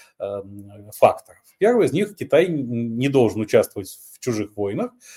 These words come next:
а должен их стимулировать по возможности. Вот, например, щас недавно было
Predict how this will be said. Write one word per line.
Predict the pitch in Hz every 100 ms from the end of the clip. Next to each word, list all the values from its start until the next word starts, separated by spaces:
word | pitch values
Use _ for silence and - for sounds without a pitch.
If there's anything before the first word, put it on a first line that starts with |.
| -
а | 101
должен | 104 220 123
их | 359 - -
стимулировать | - 233 196 120 156 165 160
по | 127
возможности. | 101 - - _ - - _ _ _
Вот, | 160 156
например, | 113
щас | 95 120 104
недавно | 104 98 95
было | 95 95 90